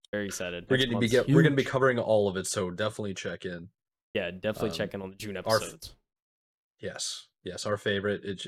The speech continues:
Speaker 2: it's gonna be awesome. I wa-, I wanna see, I, I kinda wanna see some, like, E A exclusive P C games for some reason.
Speaker 1: Yeah,
Speaker 2: I know
Speaker 1: be
Speaker 2: I
Speaker 1: dope.
Speaker 2: hated on E A last, last, uh, last week, but I wanna see something, like,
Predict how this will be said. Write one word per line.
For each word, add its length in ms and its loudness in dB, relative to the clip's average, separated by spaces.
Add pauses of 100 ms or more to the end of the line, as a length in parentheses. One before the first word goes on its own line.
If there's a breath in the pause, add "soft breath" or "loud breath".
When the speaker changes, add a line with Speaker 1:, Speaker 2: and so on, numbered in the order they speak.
Speaker 2:
it's 180 -8
gonna 160 -6
be 80 -10
awesome. 360 -10 (840 loud breath)
I 80 -2
wa-, 100 4
I 100 4
wanna 220 6
see, 500 2 (920)
I, 200 -6
I 80 -2
kinda 240 4
wanna 180 2
see 200 2
some, 340 2
like, 360 0
E 200 2
A 200 8
exclusive 580 -2
P 180 -8
C 220 -8
games 440 -8 (200)
for 100 -8
some 180 -6
reason. 360 -6 (680)
Speaker 1:
Yeah, 120 -2
Speaker 2:
I 100 6
know 200 8
Speaker 1:
be 20 -
Speaker 2:
I 60 8
Speaker 1:
dope. 80 8
Speaker 2:
hated 280 4
on 160 4
E 180 -2
A 160 2
last, 440 -2
last, 360 -2
uh, 240 0
last 260 -4
week, 200 -8
but 80 -6
I 60 -4
wanna 180 -6
see 180 -10
something, 400 -6
like, 320 -2